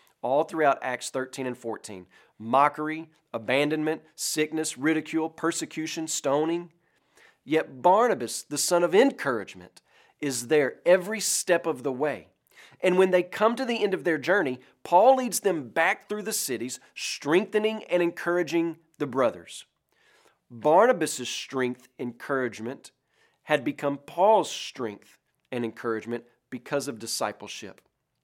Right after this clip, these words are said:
You know how discouragement can be turned into a door of faith or opportunity for the gospel to advance? It's if you have someone in your life,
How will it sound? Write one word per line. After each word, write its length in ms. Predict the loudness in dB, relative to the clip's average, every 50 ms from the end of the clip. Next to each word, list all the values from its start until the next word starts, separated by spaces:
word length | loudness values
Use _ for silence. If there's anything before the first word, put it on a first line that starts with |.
| _ _ _ _ _ _ _ _ _ _ -20 _ _ _ _ -6
You 140 | -4 0
know 160 | 2 2 2 2
how 240 | 2 2 0 0
discouragement 800 | 0 -4 -6 -8 -8 -6 -4 -4 -2 -2 -2 -2 -2 -4 -4 -4 -10 _ _ _
can 160 | -8 -6 -6
be 100 | -6 -8 -10
turned 360 | -10 -8 -6 -4 -4 -4 -6
into 260 | -8 -8 -6 -6 -6
a 60 | -6
door 540 | -6 -8 -8 -6 -4 -2 -2 -4 -6 -8 -14 _ _ _ _ _ -14
of 140 | -14 -12
faith 540 | -14 -16 -12 -4 -4 -2 -2 -4 -8 -14 -18 _
or 200 | -8 -8 -6 -6
opportunity 680 | -6 -8 -8 -10 -12 -8 -8 -8 -8 -6 -8 -10 -12 _ _ _ _ _
for 160 | _ -10 -8
the 100 | -8 -8
gospel 460 | -6 -2 -2 -2 -2 -2 -6 -10 -14
to 160 | -10 -8 -8 -8
advance? 540 | -6 -6 -6 -6 -6 -8 -12 -14 -16 -16 _ _ _ _ _ _ _ _ _ _ _ _ _ _ _ _ _ -6
It's 180 | -6 -4 -4 -6
if 160 | -8 -8 -6
you 140 | -6 -2 0
have 180 | 0 0 -2
someone 500 | -2 -4 -2 0 0 0 2 0 0 0
in 140 | 0 0 0
your 160 | -2 -2 -2
life, 400 | -2 -2 -2 -4 -6 -14 -20 -20